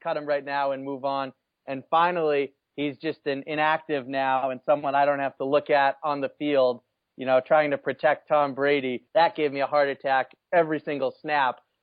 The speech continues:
So I'm glad that experiment's over. And Marcus Cannon, like you said, no experience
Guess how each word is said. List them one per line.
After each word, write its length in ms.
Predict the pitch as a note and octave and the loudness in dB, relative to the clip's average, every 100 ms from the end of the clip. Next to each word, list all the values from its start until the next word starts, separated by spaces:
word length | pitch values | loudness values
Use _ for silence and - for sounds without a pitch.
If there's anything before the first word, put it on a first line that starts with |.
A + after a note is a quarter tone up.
| _ | _
So 80 | D3+ | -4
I'm 100 | D3+ | 2
glad 240 | F3 E3+ | 4 6
that 200 | E3 E3 | 6 6
experiment's 600 | D#3 - D#3+ D#3 D3+ C#3+ | 4 0 0 0 -2 -2
over. 380 | D3+ D3 D3 C#3+ _ _ - | 0 2 0 -4 _ _ -6
And 140 | D#3+ | 2
Marcus 340 | F#3+ G3+ F#3+ - | 4 4 0 -4
Cannon, 340 | F#3 G3 F3+ D#3+ | -4 -2 -2 -2
like 200 | D#3+ D#3+ | -2 -2
you 140 | D#3 | -8
said, 340 | D3 F#3 E3 C#3+ _ _ - | -4 0 0 -4 _ _ -20
no 320 | D#3 D#3+ F#3+ G#3+ | -14 4 6 6
experience 580 | G3 - G#3 G3+ F#3 | 2 -6 -4 -4 -6